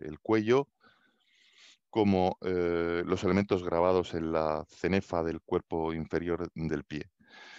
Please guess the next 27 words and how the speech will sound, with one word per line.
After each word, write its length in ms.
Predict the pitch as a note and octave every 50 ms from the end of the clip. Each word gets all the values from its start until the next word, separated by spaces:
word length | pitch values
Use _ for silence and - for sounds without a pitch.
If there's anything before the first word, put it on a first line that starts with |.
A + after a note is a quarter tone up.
| - - - - - - - _ - -
Eh, 160 | A#2+ A2+ A2
están, 540 | A#2 - - A#2 A2+ B2 B2 A#2 A2 G#2+ G#2 G#2
eh, 440 | G2+ G2 F#2+ F#2 F#2 F#2 F#2+ - -
eh, 420 | - A#1 A#1+ B1+ G#1+ G#1+ A#1+ C2+ C2+
estas, 680 | - - - A#2 G#2+ G2+ G2+ G2 G2 - - - - - _ _ _ _ _ _ -
eh, 140 | - - - -
estos 280 | - G#2 - - G#2+ G#2+
elementos 360 | A2+ A2+ A2+ A2 A#2+ A2 G#2+
de-, 100 | A2+ -
decorativos, 600 | G2 G2 G#2 G#2+ - A2 G2+ G2 G#2+ A#2+ A#2 G2+
esta 220 | G2+ G#2 - A#2 G#2+
cenefa 340 | - A2 G#2+ A2 - A#2+ G#2
está 240 | F#2+ - - A2
empleando 640 | A#2 A#2 A2 - G#2 G2+ G2+ G#2 G#2+ G#2+ G#2 A2 G#2+ - _ - - - - - - - - - _ _
un 280 | - A2+ A#2 A2+ A2+ G#2+
grabado 420 | G#2+ G2 F#2+ G2+ G2+ G#2 G#2 G2+
grueso, 480 | G#2 G#2 A2 A#2+ G#2+ - - - - - _ _ _ _ _ _ _ _
¿vale? 320 | G2 F#2+ F#2+ G2 G#2+ A2
Diferente 560 | G2+ F#2+ F#2 E2 - F#2 G2+ A2+ A2 F#2+ - E2
al 120 | D#2+ E2+
practicado 680 | - E2+ - - - F2+ - F2+ F2+ F2+ F2 F2 E2+ E2+
en 120 | E2 E2+
el 280 | E2 E2 D#2+ E2 E2 D#2+
vientre 440 | E2+ F2+ F#2 F2+ F2+ - F2 F2 E2+
del, 340 | E2+ F2 E2+ E2+ F2 F2 -
del 120 | F#2 F2+
jarro, 400 | - - A2 A2 A#2 A#2+ C3 -